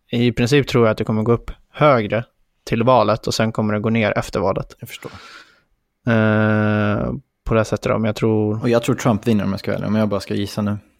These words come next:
Speaker 2: Så jag tror Trump,
Speaker 1: Ja, ja,
Speaker 2: jag tror
Speaker 1: det,
Speaker 2: Trump,
Speaker 1: det tror jag också.
Speaker 2: ja, jag tror Trump vinner och då, då som, som du säger, då kommer nog inte det gå ner så mycket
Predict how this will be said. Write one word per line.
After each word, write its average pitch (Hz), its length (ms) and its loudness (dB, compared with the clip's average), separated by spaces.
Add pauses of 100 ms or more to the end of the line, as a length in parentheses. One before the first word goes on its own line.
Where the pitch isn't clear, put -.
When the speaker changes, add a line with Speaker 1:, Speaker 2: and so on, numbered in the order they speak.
(380)
Speaker 2:
Så - 100 -10
jag 110 80 -6
tror 131 120 -4
Trump, 131 220 0
Speaker 1:
Ja, - 20 6
ja, 123 140 4
Speaker 2:
jag - 20 2
tror 113 200 2
Speaker 1:
det, 120 60 2
Speaker 2:
Trump, 117 100 2
Speaker 1:
det 127 80 2
tror 123 120 0
jag 113 40 0
också. - 160 -4
Speaker 2:
ja, 98 160 -4
jag 123 100 -2
tror 139 120 -6
Trump 143 300 -2
vinner 123 260 2
och 107 140 0
då, 110 140 -4
då 117 300 -2
som, 113 240 -2
som - 240 -4
du 98 60 -2
säger, 123 320 -6
då 101 120 -6
kommer 120 300 -2
nog 104 140 -2
inte 95 200 -8
det 101 160 -6 (520)
gå 107 100 -4
ner 104 300 -2
så 120 220 -6
mycket - 320 -6